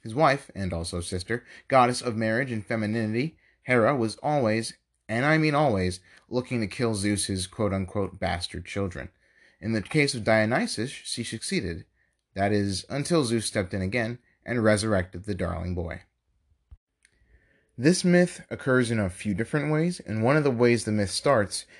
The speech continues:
is with Zeus stepping out on Hera with Demeter, the harvest goddess. Dionysus was born from their tryst and disguised as a baby goat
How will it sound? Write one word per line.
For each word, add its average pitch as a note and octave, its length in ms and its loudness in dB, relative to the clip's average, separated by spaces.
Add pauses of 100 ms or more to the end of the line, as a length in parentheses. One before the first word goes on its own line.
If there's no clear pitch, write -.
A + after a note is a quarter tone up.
is A#2 140 -6
with G#2+ 180 -4
Zeus A#2 300 -2
stepping A#2+ 340 0
out G2+ 140 2
on G2 160 0
Hera G#2 420 0
with G2 240 -4 (180)
Demeter, G2 520 -2 (180)
the F#2 80 -2
harvest G2 420 2
goddess. D2+ 440 -10 (380)
Dionysus A2+ 600 2
was G2 120 -4
born G2+ 280 -2
from G2 140 -6
their F#2 100 0
tryst - 460 0 (240)
and A2+ 180 -2
disguised C3+ 460 2
as A2+ 80 -4
a G#2+ 40 -4
baby G#2 260 0
goat A2 360 0